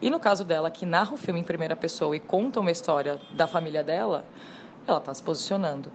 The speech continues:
E também eu não vejo problema se há algumas distorções ou alguns fatos mais fantasiosos,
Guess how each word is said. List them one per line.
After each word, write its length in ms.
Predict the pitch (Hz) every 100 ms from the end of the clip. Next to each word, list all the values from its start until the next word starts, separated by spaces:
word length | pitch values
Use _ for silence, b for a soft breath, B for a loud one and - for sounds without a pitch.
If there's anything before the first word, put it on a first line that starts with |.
| B B B B - -
E 40 |
também 260 | 254 208 208
eu 40 |
não 80 | 214
vejo 180 | 196 185
problema 360 | 202 180 175
se 260 | - - - - - - - - - -
há 80 |
algumas 520 | 180 190 190 180 170 165
distorções 880 | - - 170 - 170 165 180 180
ou 120 | 170 180
alguns 360 | 180 175 185
fatos 500 | - 180 170 175 185
mais 260 | 170 170 170
fantasiosos, 1080 | 180 170 180 170 170 160 160 147 151 -